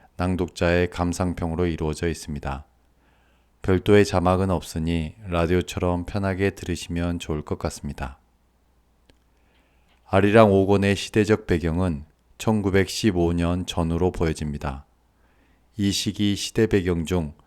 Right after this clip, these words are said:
소설 속 내용과 연관된 내용은 역시 천구백십 년부터 진행되었던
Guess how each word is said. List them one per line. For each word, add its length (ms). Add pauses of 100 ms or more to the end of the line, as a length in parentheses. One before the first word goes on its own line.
(300)
소설 340
속 280
내용과 520
연관된 540
내용은 540 (440)
역시 360
천구백십 600
년부터 480
진행되었던 880